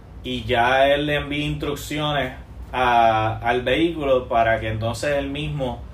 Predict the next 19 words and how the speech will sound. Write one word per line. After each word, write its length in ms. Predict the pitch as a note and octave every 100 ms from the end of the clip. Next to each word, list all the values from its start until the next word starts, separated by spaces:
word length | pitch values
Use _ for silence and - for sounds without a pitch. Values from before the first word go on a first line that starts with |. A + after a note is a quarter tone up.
| - - -
se 280 | - - A#2
repare. 580 | A2+ G#2+ G#2+ A2+ G#2 F2+ -
Es 140 | A2
decir, 460 | A#2+ B2 B2 G#2+ F#2 - - - - -
eh, 680 | A2 G#2+ G#2 G2+ G2 F#2+ F#2+ - -
pues 220 | A2+ A2
necesita 420 | A2+ A2 C3 C#3+
cambio 340 | D3 D3+ D3+
de 60 | D3+
aceite. 500 | D3 F#3 F3 D#3 C3+
Yo 300 | A2+ A#2 A#2 -
acá 300 | A#2+ A2+ A2+
en 80 | A#2+
mi 120 | C3
consola 800 | C3 C3+ - C3+ C3+ C3 B2+ A2+
yo 340 | A2 B2 B2 A#2
veo 280 | B2+ C3+ C3
una 160 | B2+
alerta, 500 | B2+ D3 D3 A#2+ A#2